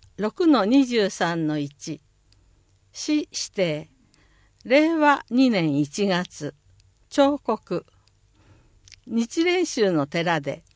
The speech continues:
本尊は日蓮上人図見の大曼荼羅です。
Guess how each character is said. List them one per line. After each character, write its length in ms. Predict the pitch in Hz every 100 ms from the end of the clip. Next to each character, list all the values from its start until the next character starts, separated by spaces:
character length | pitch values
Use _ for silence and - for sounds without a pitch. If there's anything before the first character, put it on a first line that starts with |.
| _
本 320 | - 359 370
尊 320 | 226 190 156
は 160 | 147 139
日 300 | 190 214 - 330
蓮 200 | 339 330
上 320 | - 294 254
人 340 | 170 139 131
図 140 | 151 190
見 340 | 302 285 254
の 180 | 220 196
大 300 | 165 240 311
曼 320 | 311 302 262
荼 120 | 170
羅 160 | 143 147
で 140 | 151
す。 280 | 165 - -